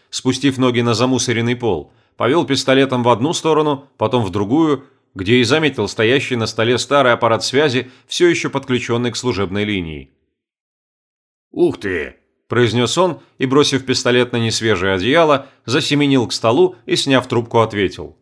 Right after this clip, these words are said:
Speaker 2: «Суздалец на связи, слушаю».
Speaker 1: Профессионализм был пропит еще не полностью,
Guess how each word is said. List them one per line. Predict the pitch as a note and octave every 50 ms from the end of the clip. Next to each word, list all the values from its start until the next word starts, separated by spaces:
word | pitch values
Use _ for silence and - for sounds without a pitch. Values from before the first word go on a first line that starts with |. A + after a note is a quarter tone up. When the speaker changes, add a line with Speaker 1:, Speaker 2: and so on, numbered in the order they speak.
| _ _ _ _ _ _ _ _ _ _
Speaker 2:
«Суздалец | - - D3 F#3+ F3+ C3+ B2+ D#3+ D3 D3 C#3 - C3+
на | D3 C#3
связи, | - - E3+ E3 D3 A#2 F#2 F2 D#2+ C#2 - - _
слушаю». | - - B2+ D#3+ D#3 C3+ - A2+ F#2 E2+ D2 C2 - _ _ _ _ _ _ _ _ _ _ _ _ _ _ _ _ _ _ _ _ _ _
Speaker 1:
Профессионализм | - G#2 A2+ B2 C3 - - D3+ D3+ D#3+ F3 G3 G#3 D#3 D#3 D#3
был | C#3 D3 C#3+ C#3
пропит | D#3 D#3+ C3+ D#3 C#3 C3+
еще | D3+ D3 - - D#3+
не | D#3+ E3 E3
полностью, | E3 E3 C#3+ A2+ F#2 E2+ D#2 - - - F#2 -